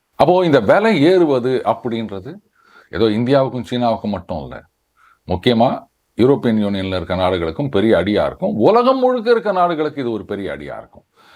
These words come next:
ஆப்பிரிக்கால இருக்கின்ற நாடுகள், எண்ணெய் வளம் இல்லாத நாடுகள், அவங்கெல்லாம் என்ன பண்ணுவாங்க? இப்படி ஆயில் விலையை நீங்க பாட்டுக்கு ரெண்டு பேர் சண்டை போட்டுக்கின்னு ஏத்தி விட்டு போனீங்கன்னா அவங்கெல்லாம் என்னடா பண்ணுவாங்க? த்ரீ பாயிண்ட் செவன் மில்லியன் barrels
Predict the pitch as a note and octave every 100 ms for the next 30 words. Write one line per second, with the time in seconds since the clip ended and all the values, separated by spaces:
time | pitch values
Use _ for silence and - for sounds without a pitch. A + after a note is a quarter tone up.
0 | - - - G2+ A2 G2+ G2 G2 F#2 G2
1 | F#2+ F#2+ G2 F2+ G2 F#2+ F#2+ A#2 A#2+ F#2+
2 | F#2 F2+ F#2+ G2+ G2+ E2+ F#2+ F2+ G2 F#2+
3 | A#2+ C#3 D3+ D#3 C3 D#2+ B1 B1+ B1 -
4 | _ _ - A#2 B2 D3 C#3 A#2+ A#2 A#2
5 | D#3 C#3+ C#3+ D3+ C3+ C3 B2+ C3+ C3 C#3+
6 | B2 B2 B2+ A#2+ C3+ A#2 G#2+ G2 A2 G#2
7 | A#2+ C3+ C#3 D#3+ D#3+ D#3+ A#2+ B2 B2 F2
8 | D2 B1 D#2 F#3+ A2+ - _ _ _ C#3
9 | F3+ F3 E3 C#3+ C#3 D#3 D3 C3+ B2 A#2+
10 | B2+ G#3 F#3